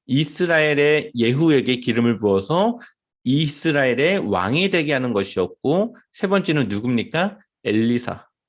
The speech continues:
이제 우리가 잘 알고 있는 엘리사에게 기름을 부어서 엘리야의 뒤를 잇는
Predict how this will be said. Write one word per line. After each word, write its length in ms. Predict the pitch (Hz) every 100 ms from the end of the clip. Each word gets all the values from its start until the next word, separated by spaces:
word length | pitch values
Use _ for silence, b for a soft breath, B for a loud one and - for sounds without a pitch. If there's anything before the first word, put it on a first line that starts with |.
| _ _ _ -
이제 420 | 104 101 101 -
우리가 280 | 123 120 123
잘 180 | 123 120
알고 240 | 98 110
있는 460 | 123 113 143 196 214 B B
엘리사에게 800 | - 104 120 123 123 104 98 101 101
기름을 380 | 104 101 101
부어서 600 | 98 92 90 - 180 240 247 B _ -
엘리야의 760 | 104 120 151 165 147 147 147
뒤를 320 | - 123 135
잇는 440 | 98 95 127 190